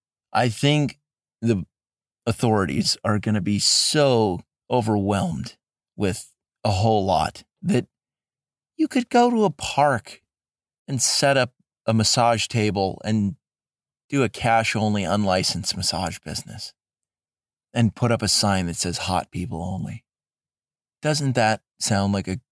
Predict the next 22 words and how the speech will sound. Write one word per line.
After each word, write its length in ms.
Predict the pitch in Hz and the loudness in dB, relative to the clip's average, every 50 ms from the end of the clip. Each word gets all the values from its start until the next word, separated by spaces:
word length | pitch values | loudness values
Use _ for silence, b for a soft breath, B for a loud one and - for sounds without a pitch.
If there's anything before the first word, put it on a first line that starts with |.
| _ _ - | _ _ -6
lucrative 500 | 90 98 101 101 - 107 101 104 95 98 | -2 -2 -2 -2 -2 -2 -2 -2 0 0
idea? 460 | 98 92 87 90 90 92 98 107 - _ _ _ _ _ _ _ _ _ _ _ | 0 0 0 -2 -4 -4 -6 -8 -10 _ _ _ _ _ _ _ _ _ _ _
Who's 140 | - 139 131 | -6 -4 -4
gonna 180 | - 135 117 98 | -2 -2 -2 -2
tell 200 | - 107 95 95 | 0 0 0 0
you 120 | 95 90 | 0 0
to 60 | - | -2
shut 320 | - - - 80 - - - | -2 -4 -6 -6 -8 -10 -12
down? 340 | - - 80 95 - - _ _ _ _ _ _ _ _ _ _ _ _ _ _ _ _ _ _ _ _ - | -12 -12 -10 -12 -14 -16 _ _ _ _ _ _ _ _ _ _ _ _ _ _ _ _ _ _ _ _ -6
Are 120 | 107 110 | -4 -2
the 120 | 101 104 | -2 -4
police 480 | - - 101 104 107 113 113 110 - - | -4 -2 0 2 2 2 2 0 0 -2
really 540 | 95 101 104 107 107 104 104 104 104 - - _ _ - 95 | -2 0 0 2 2 2 2 2 0 -4 -8 _ _ -6 -4
going 440 | 104 104 104 104 104 104 98 95 - | -2 0 0 0 0 0 0 -2 -2
to 460 | - 98 95 98 95 95 92 98 98 - _ _ _ _ _ _ _ _ _ _ _ _ _ _ | -2 -2 0 0 0 0 -2 -4 -8 -12 _ _ _ _ _ _ _ _ _ _ _ _ _ _
show 400 | - - - - 104 95 90 87 | -6 -2 0 2 2 2 4 4
up 260 | 87 90 95 113 - _ - | 2 2 0 -2 -4 _ -14
and 160 | - - - | -14 -12 -12
take 400 | - - - 82 87 78 - - | -12 -6 -4 -4 -4 -4 -4 -4
you 160 | 87 90 90 87 | -2 0 0 2
down? 400 | 92 95 101 104 117 123 123 - _ _ _ _ _ _ _ _ _ _ _ _ _ _ | 2 2 2 2 2 0 -2 -6 _ _ _ _ _ _ _ _ _ _ _ _ _ _
Rogue 540 | - 87 95 90 90 90 98 104 104 98 101 | -6 -4 -4 -2 -2 0 0 0 0 -2 -4